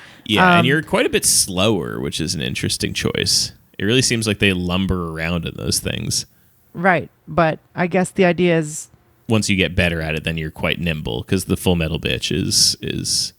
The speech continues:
Speaker 2: she's flying
Speaker 1: she's
Speaker 2: around
Speaker 1: flying around like a fucking ninja.
Speaker 2: like, <laughs> like Cloud, just s-, slicing up mimics.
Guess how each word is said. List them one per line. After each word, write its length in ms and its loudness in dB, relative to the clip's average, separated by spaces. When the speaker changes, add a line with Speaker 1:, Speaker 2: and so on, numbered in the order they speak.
Speaker 2:
she's 540 -6
flying 560 0
Speaker 1:
she's 160 4
Speaker 2:
around 100 6
Speaker 1:
flying 240 6
around 240 0
like 140 0
a 60 -4
fucking 260 -2
ninja. 280 0
Speaker 2:
like, 180 2
<laughs> 300 -4
like 320 0
Cloud, 500 -2
just 520 -8
s-, 80 -18
slicing 600 -2
up 100 -2
mimics. 480 -4